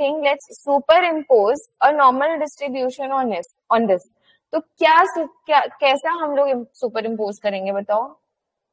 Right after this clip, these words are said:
Approximately जो y है वो कि-, कौन सा नॉर्मल डिस्ट्रीब्यूशन फॉलो करेगा?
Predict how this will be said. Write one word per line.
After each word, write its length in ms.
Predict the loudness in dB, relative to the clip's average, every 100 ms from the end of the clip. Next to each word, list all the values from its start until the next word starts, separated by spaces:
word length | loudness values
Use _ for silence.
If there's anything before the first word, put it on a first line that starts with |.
| _ _ _ _ _ _ _ _ _ _ _ _ _ _ _ _ _ _ _ _ _ _ _ _ _ _ -2
Approximately 800 | 2 6 6 4 0 0 -2 -2
जो 100 | 0
y 400 | 4 6 6 4
है 360 | 2 2 0 -2
वो 120 | -4
कि-, 240 | -6 -8 -6 2
कौन 260 | 2 2
सा 120 | -4
नॉर्मल 320 | -2 0 0 -2
डिस्ट्रीब्यूशन 640 | -2 -6 -8 -8 -8 -8
फॉलो 300 | -4 -2 -4
करेगा? 520 | -4 -6 -6 -8 -12